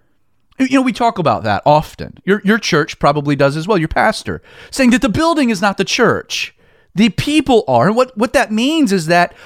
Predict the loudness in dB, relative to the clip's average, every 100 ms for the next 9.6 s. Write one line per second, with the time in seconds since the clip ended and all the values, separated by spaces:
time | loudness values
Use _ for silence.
0 | -6 -2 0 0 0 2 2 2 0 -2
1 | 0 2 0 0 0 0 -2 -2 -6 -12
2 | -8 0 2 2 0 0 -2 0 -2 -4
3 | -4 -4 -4 -2 -4 -4 _ _ _ _
4 | _ _ -4 -4 -6 -2 0 0 0 2
5 | 2 4 2 2 0 0 0 -2 -4 -8
6 | -4 -2 -2 -2 -2 -4 -8 -14 -18 _
7 | _ _ _ _ _ _ -4 -2 2 2
8 | 4 4 2 0 0 2 2 -2 -4 0
9 | 0 0 0 -2 -6